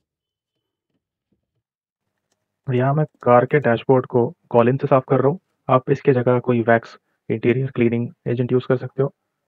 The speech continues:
अ, मैं, but मैं यहाँ पे कॉलिन से इसको साफ़ कर रहा हूँ, पूरे डैशबोर्ड को, टच स्क्रीन को और, अ, स्टीयरिंग व्हील्स को भी। और इंटीरियर का जो विंडशील्ड है, इसको भी साफ़ करूँगा। final step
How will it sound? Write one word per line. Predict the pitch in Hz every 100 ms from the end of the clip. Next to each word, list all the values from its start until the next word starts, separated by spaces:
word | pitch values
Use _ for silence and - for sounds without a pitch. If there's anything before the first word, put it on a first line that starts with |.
| _ -
अ, | - 120 - _ _ 123
मैं, | 123 120
but | 123 127
मैं | 120
यहाँ | 120
पे | 117 123
कॉलिन | 117 120 123 127
से | 135 131 - -
इसको | - 135
साफ़ | 127 123 -
कर | 127
रहा | 123
हूँ, | 180 - _ _ _ _
पूरे | 120
डैशबोर्ड | 117 117 117 123
को, | - 135 - -
टच | 120
स्क्रीन | - - 123
को | 123 139 160 _ _ -
और, | 117 117 165 - _ _ _ _ -
अ, | 120
स्टीयरिंग | - 120 120
व्हील्स | 113 117
को | 123
भी। | 117 - _ _ _ _ _ _ _ _ _ -
और | 127 120 120 -
इंटीरियर | 123 120 123 120 120 120 120 -
का | 117
जो | 117 120 120
विंडशील्ड | 131 123 123 120
है, | 127 -
इसको | - 120
भी |
साफ़ | 117 120
करूँगा। | 117 117 120 _ _ _ _ _ _ _ _ _ _ _ _ _ _ _ _ _ _ _ _ -
final | 113 120 143
step | - 139